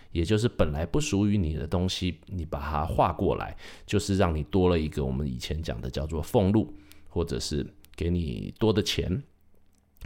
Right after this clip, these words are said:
这个东西都是好的。所以呢，我们在十四主星里头的时候，相对应到感情的部分，就是我们常听到的贪狼星，它是第一颗，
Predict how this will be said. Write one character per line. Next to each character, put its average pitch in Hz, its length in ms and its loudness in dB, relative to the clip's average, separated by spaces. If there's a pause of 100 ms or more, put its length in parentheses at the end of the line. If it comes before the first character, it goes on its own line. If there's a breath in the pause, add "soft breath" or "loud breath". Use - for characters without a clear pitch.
这 - 120 2
个 127 80 6
东 98 200 6
西 90 120 0
都 87 140 2
是 92 80 0
好 - 280 -2
的。 - 180 -8 (400 loud breath)
所 - 200 4
以 160 140 6
呢， 110 220 8
我 101 100 8
们 87 100 4
在 123 120 6
十 95 160 2
四 139 180 4
主 80 180 0
星 98 220 2
里 82 100 2
头 73 160 -2
的 73 120 -2
时 98 100 2
候， 85 80 4
相 123 320 2
对 117 220 2
应 101 160 4
到 90 200 4
感 71 280 -4
情 - 280 -4 (540 loud breath)
的 87 80 4
部 95 240 4
分， 80 240 2
就 87 100 2
是 92 140 -2
我 69 140 2
们 60 160 -2
常 85 200 0
听 110 220 2
到 101 160 4
的 76 80 -2
贪 87 240 2
狼 82 220 0
星， 82 260 -2
它 87 140 0
是 87 120 -2
第 117 380 2
一 107 60 0
颗， 104 440 0